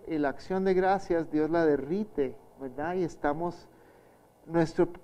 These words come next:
Dios es más grande que nuestro problema. Lo hablamos con respecto a, ¿verdad? Dile a tu problema qué tan grande es tu Dios. Y aquí vemos eso en acción al revés.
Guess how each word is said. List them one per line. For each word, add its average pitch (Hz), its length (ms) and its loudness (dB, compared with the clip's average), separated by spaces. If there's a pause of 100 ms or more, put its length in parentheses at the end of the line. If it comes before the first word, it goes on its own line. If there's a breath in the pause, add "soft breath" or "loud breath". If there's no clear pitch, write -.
(280)
Dios 226 320 8
es 220 100 6
más 208 160 4
grande 196 300 2
que 208 80 4
nuestro 185 260 0
problema. 151 420 4
Lo 123 100 0
hablamos 185 440 2
con 165 220 -2
respecto 170 480 0
a, 156 180 4
¿verdad? 175 480 0 (320 loud breath)
Dile 226 340 8
a 214 120 2
tu 190 100 4
problema 196 640 4
qué 175 100 2
tan 175 280 0
grande 175 260 2
es 170 100 -4
tu 156 160 2
Dios. 147 380 2
Y 139 60 -6
aquí 160 260 -6
vemos 202 380 2
eso 185 200 2
en 185 120 -2
acción 175 420 0
al 170 120 0
revés. 185 360 0